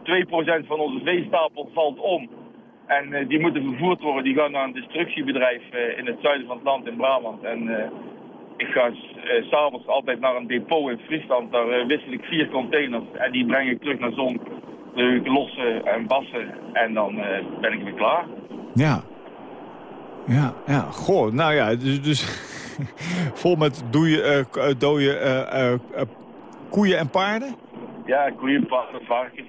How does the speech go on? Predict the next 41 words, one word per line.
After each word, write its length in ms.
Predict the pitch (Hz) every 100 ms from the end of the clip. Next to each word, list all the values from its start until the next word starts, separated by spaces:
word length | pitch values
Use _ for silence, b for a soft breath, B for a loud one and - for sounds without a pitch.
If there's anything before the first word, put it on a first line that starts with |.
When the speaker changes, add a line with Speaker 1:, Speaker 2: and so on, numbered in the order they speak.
| -
Speaker 1:
kippen, 580 | 123 117 131 127 - -
kalkoenen, 560 | 104 98 127 127 135 117
eh, 160 | 107
wat 140 | 110 117
je 60 | 113
maar 140 | 104
wilt. 200 | 104 135 - - - -
Speaker 2:
Ja, 260 | 104 117 - - 113
oké. 300 | 127 95 78 85
Nou, 200 | 113 95
goed. 320 | - 123 113
Veel, 160 | - 127 -
het 180 | 117 -
is 120 | 127 113
inderdaad 260 | 123 127
macaber, 520 | 120 120 139 139 127
maar, 100 | 123 139
eh, 120 | 127
dat 140 | 139
soort 120 | -
dingen 180 | 127 107
Speaker 1:
Ja. 60 | 110
Speaker 2:
moeten 180 | 98 117
ook 100 | 139
gebeuren. 300 | 175 160 113
Het 120 | 107
is 60 |
Speaker 1:
Het 100 | 113
Speaker 2:
belangrijk. 320 | 107 98 107 226
Speaker 1:
moet 100 | -
gebeuren, 340 | 160 139 107
Frank. 240 | - 147 165 - -
Speaker 2:
Zo 160 | 127
is 80 | 135
het 80 | 120
maar 80 | 113
net. 340 | 87 - - - - B B B -
Dank 180 | 165 196
voor 120 | 202
bellen, 200 | 208 175
Jan. 220 | 147 180